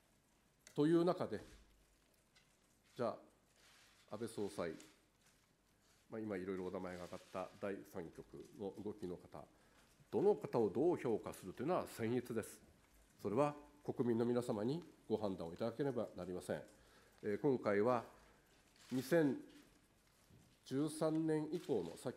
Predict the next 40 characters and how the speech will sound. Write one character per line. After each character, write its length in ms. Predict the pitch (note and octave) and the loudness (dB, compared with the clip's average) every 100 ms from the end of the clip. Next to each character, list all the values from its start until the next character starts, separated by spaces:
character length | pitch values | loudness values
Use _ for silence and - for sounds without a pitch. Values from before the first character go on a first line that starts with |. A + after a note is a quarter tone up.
| - | -8
き 180 | F#2 - - _ _ _ - | -10 -10 -18 _ _ _ -6
こ 60 | |
れ 100 | D3 | -4
か 140 | E3+ F3 | -2 -2
ら 60 | E3+ | 0
の 80 | |
政 380 | A#2 - C#3+ B2+ | -2 0 0 2
治 40 | C3+ | 0
の 80 | |
方 260 | B2 - G#3+ G#3+ | 0 2 0 2
向 140 | A3 G#3 | 0 0
性 160 | G3 | 2
を 80 | F3 | -2
決 100 | - | 0
め 100 | C#3 | -2
る 60 | B2 | 0
選 160 | F#2+ | -4
挙、 160 | E2 - - - _ _ _ - | -6 -14 -20 -20 _ _ _ -6
前 240 | B2 E3+ D3+ | 2 4 4
へ 40 | |
進 160 | - C3+ | 2 -2
め 40 | |
る 80 | B2+ | 0
か 100 | B2+ | 0
後 200 | A#2 D#3 | 0 0
ろ 80 | D#3+ | 0
へ 20 | |
戻 200 | D3 D3 | 2 0
す 80 | - | -4
か、 80 | - - - - | -14 -16 -20 -6
そ 60 | E3 | 2
う 60 | |
い 60 | D#3 | 4
う 40 | D#3 - - | 4 -4 -4
話 220 | B2 A#2+ | -6 -4
を 80 | F#2+ | -6
し 80 | E2+ | -6
ま 100 | D#2+ | -10
し 80 | |
た。 80 | - | -12